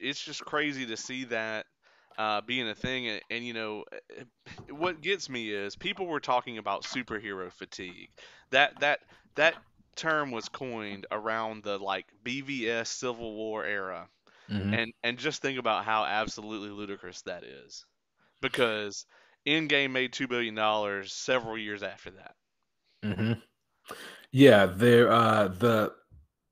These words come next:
Speaker 2: the, the concept of the fatigue only comes about when, uh, things get stagnant.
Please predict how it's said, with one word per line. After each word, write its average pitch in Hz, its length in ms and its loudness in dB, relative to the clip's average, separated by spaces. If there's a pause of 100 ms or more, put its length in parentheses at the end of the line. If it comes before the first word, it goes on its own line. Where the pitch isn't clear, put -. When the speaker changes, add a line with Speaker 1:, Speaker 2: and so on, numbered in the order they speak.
(120)
Speaker 2:
the, 120 260 6
the 113 120 4
concept 135 560 8
of 113 260 4
the 113 100 6
fatigue 113 800 8
only 120 300 6
comes 117 320 4
about 98 600 6
when, 95 600 2
uh, 90 120 4 (560)
things 113 300 8
get 104 160 2
stagnant. 90 680 4